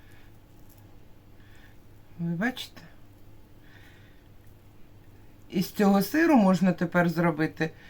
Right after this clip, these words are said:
що завгодно. Можна намастити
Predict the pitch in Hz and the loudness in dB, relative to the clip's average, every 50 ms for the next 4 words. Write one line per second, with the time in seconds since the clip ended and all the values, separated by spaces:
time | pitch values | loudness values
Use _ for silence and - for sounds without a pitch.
0 | - - - - - - - - - - - 311 349 370 339 294 349 339 330 311 | -20 -20 -20 -20 -20 -16 -12 -10 -6 -2 0 2 2 2 0 2 2 4 4 4
1 | 269 196 180 202 208 208 208 202 170 185 202 196 196 202 196 190 - - - - | 4 2 4 4 4 4 4 4 2 2 2 2 2 0 -2 -4 -8 -14 -20 -20
2 | - - - - - - - - - - - - - - - - - - - - | -20 -20 -20 -20 -20 -20 -20 -20 -20 -20 -20 -20 -20 -20 -20 -20 -20 -20 -20 -20
3 | - - - - - - - - - - - - - - - - - - - - | -20 -20 -20 -20 -20 -20 -20 -20 -20 -20 -20 -20 -20 -20 -20 -20 -20 -20 -20 -20
4 | - - - - - - - - - - - - - - 220 262 311 349 277 233 | -20 -20 -20 -20 -20 -20 -20 -20 -20 -20 -20 -16 -6 0 2 4 4 4 4 4
5 | 247 233 220 220 214 208 - 214 202 214 - - - 247 269 277 - - 214 202 | 4 6 8 8 8 8 8 6 6 4 0 -2 0 0 0 0 0 -2 -2 0
6 | 202 185 | -2 -2